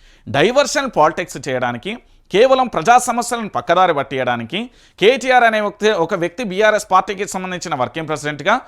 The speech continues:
దాంతోపాటు ప్రభుత్వం మీద పూర్తి స్థాయిలో ఏకే ఫార్టీ సెవెన్ల గన్నులు లెక్క బుల్లెట్లు వదులుతున్నాడు కాబట్టి ఆయనను ఏం చేయాలో అర్థం కాక బీఆర్ఎస్ పార్టీకి సంబంధించిన వర్కింగ్ ప్రెసిడెంట్ను పూర్తి స్థాయిలో అష్టదిగ్బంధనం చేస్తే సరిపోతుంది అనే ఆలోచనలో రేవంత్ రెడ్డి గారి ప్రభుత్వం ఉన్నది.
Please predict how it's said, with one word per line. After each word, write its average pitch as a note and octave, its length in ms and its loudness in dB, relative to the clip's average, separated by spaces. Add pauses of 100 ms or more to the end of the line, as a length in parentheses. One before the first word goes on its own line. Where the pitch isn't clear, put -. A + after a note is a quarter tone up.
(280)
దాంతోపాటు A#3+ 640 4
ప్రభుత్వం G#3 520 0
మీద G#3 120 -6 (160)
పూర్తి F#3 500 -2
స్థాయిలో G#3 260 -2
ఏకే G#3+ 340 -2
ఫార్టీ F#3+ 360 0
సెవెన్ల F3+ 300 -6
గన్నులు C#3 360 -6
లెక్క F3+ 180 -4
బుల్లెట్లు G#3 500 0
వదులుతున్నాడు E3 540 -2
కాబట్టి B2+ 520 -6 (320)
ఆయనను B3 240 2
ఏం A#3 400 2
చేయాలో A3+ 260 8
అర్థం E3+ 300 2
కాక E3+ 220 0
బీఆర్ఎస్ A#3 520 0
పార్టీకి G#3+ 360 0
సంబంధించిన G#3 500 -8
వర్కింగ్ F3+ 340 -6
ప్రెసిడెంట్ను G3 500 -8
పూర్తి F#3 260 -8
స్థాయిలో F#3 320 -4 (340)
అష్టదిగ్బంధనం G#3+ 800 -2
చేస్తే F3+ 220 -6
సరిపోతుంది F#3+ 640 -4
అనే F3+ 280 -8 (280)
ఆలోచనలో G3+ 640 2
రేవంత్ G#3 320 -2
రెడ్డి F#3+ 180 -4
గారి E3+ 240 2
ప్రభుత్వం D3 520 -6
ఉన్నది. A2+ 200 -10